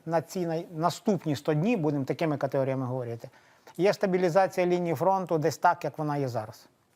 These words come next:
І в даному випадку я тут просто пошлюся на виступ, е, посла в Британії, генерала Залужного, який був опублікований в "Українській правді", який, по-моєму, абсолютно професійно довів, що,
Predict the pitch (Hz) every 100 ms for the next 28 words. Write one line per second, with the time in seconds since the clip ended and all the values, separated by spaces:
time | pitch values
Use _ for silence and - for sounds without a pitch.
0 | _ - _ _ _ - 156 214 226 214
1 | 233 226 208 202 185 202 180 196 190 -
2 | 208 151 185 180 175 190 - 180 151 -
3 | 175 175 170 147 180 - 180 175 156 156
4 | 165 202 202 196 180 156 170 170 170 143
5 | 170 226 170 156 143 156 147 156 143 156
6 | 151 165 151 151 147 147 151 147 156 147
7 | 208 214 147 151 147 185 160 180 185 180
8 | 175 170 - - - - 139 190 226 208
9 | 190 175 165 190 180 165 165 147 117 -
10 | _ _ - - - 175 170